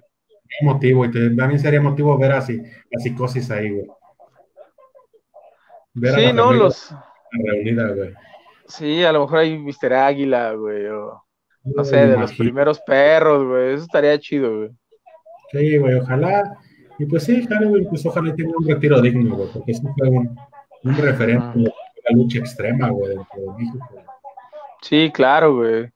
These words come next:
Speaker 2: Eh, pero, pues, bueno, la victoria, como le dijimos, se la lleva Wagner y Shane Skywalker, eh, con intervención de Galeno, o sea, el ejército los golpean y, pues, se da una posible rivalidad entre Halloween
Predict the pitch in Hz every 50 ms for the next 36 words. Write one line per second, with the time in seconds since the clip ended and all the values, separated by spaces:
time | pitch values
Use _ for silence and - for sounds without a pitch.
0 | - - _ - - _ - - - - - 139 143 151 151 151 147 147 147 147
1 | 147 147 143 143 143 143 143 143 135 120 - _ _ _ - 156 151 151 143 160
2 | 160 196 220 233 233 214 196 175 160 160 151 147 196 202 214 196 185 180 160 160
3 | 165 156 214 214 208 208 190 - 175 151 151 151 175 175 175 170 175 185 190 190
4 | 190 180 160 156 135 180 180 175 151 - 190 185 180 190 208 220 226 180 226 220
5 | 233 233 - _ - - - _ _ _ _ _ _ _ - 160 156 151 151 151
6 | - 160 160 160 147 156 143 147 151 147 - 180 175 175 175 165 165 165 180 208
7 | 208 202 208 202 - 170 147 139 135 135 139 190 196 190 - 208 - - 135 127
8 | 117 110 127 131 135 - 202 214 214 214 214 214 - - 180 180 185 190 190 170
9 | - 147 135 - _ _ 156 139 139 135 160 165 175 170 165 160 160 151 147 143
10 | 139 147 147 156 156 139 135 135 131 135 143 156 160 156 143 139 131 - 151 151
11 | 165 160 156 165 170 175 175 175